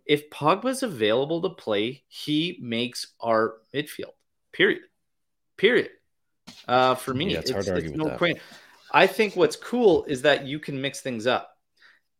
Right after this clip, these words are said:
Speaker 1: Look at that. Like, if Pogba's available right now, you could choose to do a two-man pivot. And I'm fine with Locatelli and Fagioli being the pivots, and push Pogba a little further up, or you could play him as a flat three, and Locatelli could be your defensive side,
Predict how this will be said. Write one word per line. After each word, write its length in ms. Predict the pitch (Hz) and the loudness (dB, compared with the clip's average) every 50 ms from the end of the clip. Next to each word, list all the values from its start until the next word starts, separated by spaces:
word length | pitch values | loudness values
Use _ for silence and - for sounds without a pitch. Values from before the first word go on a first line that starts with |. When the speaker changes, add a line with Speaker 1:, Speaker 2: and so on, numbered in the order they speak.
| _ - | _ -10
Speaker 1:
Look 280 | 147 135 151 175 175 202 | 0 2 4 4 4 2
at 120 | 190 - - | -2 0 -2
that. 120 | 165 - | 0 2
Like, 220 | 151 147 143 147 - | 4 4 4 4 0
if 160 | 151 143 - | -2 -4 -2
Pogba's 400 | - 190 220 233 226 262 226 170 | 0 0 0 0 0 -2 -2 -2
available 720 | 151 120 113 120 123 135 151 160 175 185 196 208 - - _ _ _ _ - | 0 2 4 4 4 4 4 2 0 -2 -2 -4 -6 -12 _ _ _ _ -8
right 300 | - 120 120 139 170 - | 0 2 2 2 2 2
now, 440 | 117 113 110 117 135 180 202 202 - _ _ _ - | -2 -4 -2 -2 -2 -2 -4 -6 -12 _ _ _ -14
you 220 | 123 131 160 202 | -6 -4 -4 -4
could 200 | 202 - 233 185 | -2 -2 -4 -4
choose 400 | - - - - 143 156 147 131 - | -2 -6 -4 -2 -2 -2 -2 -4 -6
to 100 | - 117 | -10 -6
do 120 | 117 120 117 | -4 -4 -4
a 40 | |
two-man 500 | 110 - - - 127 120 117 113 110 107 | -4 -4 -6 -6 -4 -2 -2 -2 -4 -4
pivot. 380 | 101 - - 113 104 101 - _ _ _ _ - | -6 -6 -6 -6 -6 -6 -12 _ _ _ _ 0
And 120 | 151 147 | 2 4
I'm 100 | 151 151 | 4 2
fine 460 | 139 - - - 113 127 151 165 160 135 | 0 -4 -8 -4 -2 0 0 0 -2 -2
with 80 | 120 | -2
Locatelli 480 | 110 120 117 117 117 - - 117 120 117 | -2 -2 -2 -2 -4 -4 -2 -2 -2 -2
and 80 | 110 | -4
Fagioli 400 | - 110 104 104 113 117 123 120 | -8 -10 -6 -2 0 0 0 0
being 160 | 113 120 113 110 | -2 -4 -6 -6
the 80 | 110 | -8
pivots, 440 | - - - 123 127 160 160 - - - _ - _ _ _ _ _ _ | -8 -4 -4 -2 -2 -2 -4 -6 -12 -20 _ -20 _ _ _ _ _ _
and 220 | - 117 113 107 - | -4 -4 -4 -6 -2
push 320 | - 143 143 - - - - _ _ | 0 0 0 0 -2 -8 -12 _ _
Pogba 220 | - 139 139 135 135 | 0 0 0 2 0
a 40 | |
little 200 | 127 131 127 127 | 0 0 0 -2
further 320 | 117 - 139 131 127 120 123 | -2 -2 -2 0 0 2 2
up, 240 | 151 180 - - _ _ | 0 0 -2 -8 _ _
or 140 | - 180 170 | 2 4 4
you 140 | 165 156 | 4 2
could 180 | 160 - 147 - | -4 -8 -10 -10
play 180 | - - 156 151 | -10 -8 -6 -6
him 120 | 151 147 | -4 -6
as 120 | 139 123 | -4 -4
a 60 | 131 120 | -6 -6
flat 420 | - - - 143 139 139 131 - - | -8 -8 -4 -2 -2 -2 -2 -4 -6
three, 280 | 135 147 143 120 - - | -4 -4 -4 -4 -4 -6
and 100 | 123 123 | -6 -2
Locatelli 560 | 123 131 135 131 139 113 - 135 135 139 139 | 0 0 0 0 -4 -2 0 2 2 2 0
could 140 | - - 123 | -2 -8 -8
be 100 | 120 131 | -6 -4
your 160 | 127 127 127 | -2 -2 -4
defensive 720 | 117 110 117 123 117 - - 127 135 151 - - 175 160 165 | -4 -6 -8 -12 -10 -6 -6 -6 -4 -4 -6 -6 -6 -6 -6
side, 340 | - - 170 170 175 185 | -2 0 0 0 0 0